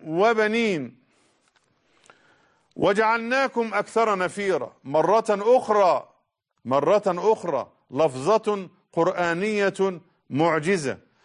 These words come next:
"وجعلناكم يا يهود يا بني إسرائيل أكثر نفيرا".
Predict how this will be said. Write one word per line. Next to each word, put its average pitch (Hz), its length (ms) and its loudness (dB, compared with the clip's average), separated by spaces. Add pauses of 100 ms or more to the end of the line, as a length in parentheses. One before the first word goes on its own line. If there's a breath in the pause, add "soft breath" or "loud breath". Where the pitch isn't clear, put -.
(220 soft breath)
"وجعلناكم 180 960 -2 (380)
يا 151 280 0
يهود 226 720 0 (260)
يا 143 240 2
بني 208 380 0
إسرائيل 180 840 -2 (580 soft breath)
أكثر 220 800 0
نفيرا". 185 600 -2